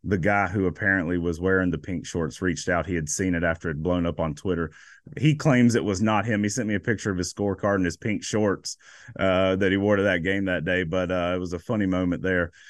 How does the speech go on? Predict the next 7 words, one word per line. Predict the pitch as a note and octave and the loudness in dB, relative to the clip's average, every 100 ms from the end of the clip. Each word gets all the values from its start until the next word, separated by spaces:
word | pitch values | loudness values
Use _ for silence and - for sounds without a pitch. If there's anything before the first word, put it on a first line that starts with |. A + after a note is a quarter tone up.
| - - | -20 -4
Um, | G2 F#2+ F#2+ F2 - | 2 4 4 2 0
and | A2+ G#2 | 0 2
wrapping | B2 C#3+ D3+ | 2 4 2
up | B2 - | 2 2
with | A2 G#2 | 0 0
you, | G2+ F#2+ F#2+ - _ G2+ | 0 -2 -4 -12 _ -6
the | G2 F#2 F2 | 0 0 0